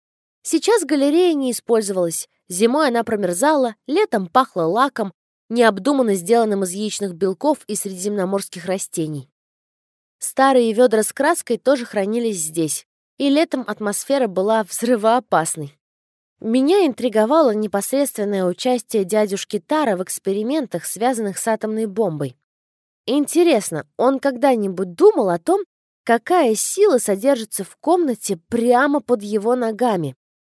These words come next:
Могли ли мы выиграть в войне быстрее и меньшей ценой,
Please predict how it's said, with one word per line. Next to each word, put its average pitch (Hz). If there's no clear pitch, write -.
Могли 233
ли 202
мы 277
выиграть 214
в 175
войне 220
быстрее 202
и 196
меньшей 214
ценой, 233